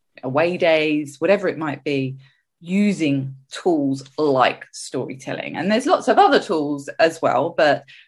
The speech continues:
this was the main one because what I found was it was something that anybody could pick up and anybody could use, and it would make things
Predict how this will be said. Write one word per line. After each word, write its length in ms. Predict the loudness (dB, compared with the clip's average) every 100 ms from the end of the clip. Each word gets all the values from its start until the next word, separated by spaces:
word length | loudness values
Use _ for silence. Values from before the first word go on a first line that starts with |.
| -4
this 240 | -4 -2
was 180 | -6 -6
the 80 | -6
main 300 | -4 -4 -2
one 220 | -2 -2
because 320 | -4 -8 -6
what 100 | 0
I 100 | 0
found 380 | 0 0 2 2
was 360 | 2 0 -2 -8 _ _ _ 0
it 200 | 0 2
was 200 | -4 -4
something 380 | -4 -4 -4 -6
that 180 | -8 _ _ 0
anybody 380 | 2 4 2
could 220 | 0 -6 -8
pick 220 | -12 -8
up 220 | -10 -12 _ _ _
and 260 | 0 0 -2 -2
anybody 420 | -2 -2 -4 -6
could 180 | -6 -6
use, 440 | -4 -4 -8 -12 _ _ _ _
and 100 | -4
it 80 | -2
would 120 | -4
make 400 | -6 -4 -6 -10 -10
things 340 | -8 -8 -10